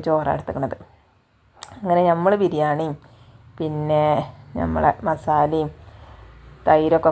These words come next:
കൂട്ടിയിട്ട് നമ്മൾ ചോറ് കഴിച്ചു ട്ടോ. അപ്പം നിങ്ങളോട് പറയുകയാണെങ്കിൽ നമ്മൾ അപ്പം എടുക്കാതെ ചോറ് തിന്നപ്പം വലിയ കുട്ടി എന്താട്ടി, ഓനും ചോറ് മതി പറഞ്ഞു. അപ്പം അങ്ങനെ ഓനും ചോറ് കൊടുത്ത് അങ്ങനെ ഒരു രണ്ടപ്പം പിന്നെയും ബാക്കിയായി ട്ടോ. അങ്ങനെ ഓന് ഇതാക്കണേ ഞാൻ, ഏ,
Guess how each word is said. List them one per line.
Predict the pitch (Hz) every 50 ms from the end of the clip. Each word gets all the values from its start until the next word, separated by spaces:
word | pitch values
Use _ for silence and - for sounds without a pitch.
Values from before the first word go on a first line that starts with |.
| 160 -
കൂട്ടിയിട്ട് | 165 156 - 160 156 - - 196 196 - - - - -
നമ്മൾ | 160 160 160 160 170 170
ചോറ് | 185 170 156 151
കഴിച്ചു | 160 156 151 156 160
ട്ടോ. | 160 165 156 156 - - - - - - - - - - - - -
അപ്പം | - 202 190 185
നിങ്ങളോട് | 185 190 190 196 202
പറയുകയാണെങ്കിൽ | 208 220 208 190 190 185 180 180 180 180 185 190 185
നമ്മൾ | 170 165 165 175 202 208
അപ്പം | - - - 185
എടുക്കാതെ | 180 175 - 175 165 170 165 165
ചോറ് | 165 156 156 156
തിന്നപ്പം | 160 160 156 151 156 160 151 151
വലിയ | 151 147 143 165 175 180
കുട്ടി | 170 175 - 165 156
എന്താട്ടി, | 147 147 147 143 151 156 147
ഓനും | 147 139 147 165 170
ചോറ് | 175 160 147 143 151 151
മതി | 143 135 156 139 135
പറഞ്ഞു. | 135 143 - - - _ _ _ _ _ _ _ _ - -
അപ്പം | 170 - -
അങ്ങനെ | 160 160 160 170 190 196 - - 165
ഓനും | 160 160 165 175 175 175
ചോറ് | 175 160 147 151
കൊടുത്ത് | 151 143 147 156 147
അങ്ങനെ | 143 147 151 170 220 220 - _ -
ഒരു | - - - 214 214 -
രണ്ടപ്പം | 175 165 160 - - - 190 185 185
പിന്നെയും | 175 160 160 165 170 160
ബാക്കിയായി | 151 139 - - 151 147 147
ട്ടോ. | - - 143 - - _ _ _ _ _ _ _ _ _ _ _ _ _ _ _ _ -
അങ്ങനെ | 208 208 208 214 214 - 208
ഓന് | 208 208 214 214 208
ഇതാക്കണേ | 202 180 175 175 170 165 165 165 160
ഞാൻ, | 156 156 156 165 202 196 - - _ _ _ _ _ _ -
ഏ, | 180